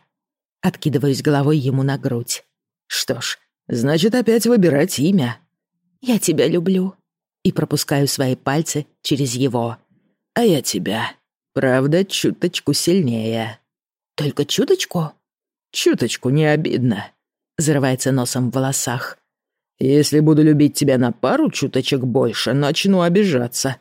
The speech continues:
понимаешь?» «Ладно, уговорил. Кстати, а ты прихватил что-нибудь поесть? Орешки там, сушёных кальмаров?»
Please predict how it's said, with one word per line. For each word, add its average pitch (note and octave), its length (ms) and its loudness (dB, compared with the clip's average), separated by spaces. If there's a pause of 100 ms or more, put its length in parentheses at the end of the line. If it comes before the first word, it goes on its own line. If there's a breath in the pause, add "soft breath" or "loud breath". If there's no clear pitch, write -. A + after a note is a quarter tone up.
(220)
понимаешь?» A#2+ 800 -2 (480)
«Ладно, G#3+ 500 0 (160)
уговорил. D#3+ 760 0 (560 loud breath)
Кстати, - 480 -2 (100)
а G3 260 0
ты - 180 0
прихватил G#3 480 0
что-нибудь F3+ 480 0
поесть? E3+ 580 -2 (300 loud breath)
Орешки G3+ 520 0
там, C4 320 -4 (120)
сушёных D#3 500 -2
кальмаров?» A3 720 0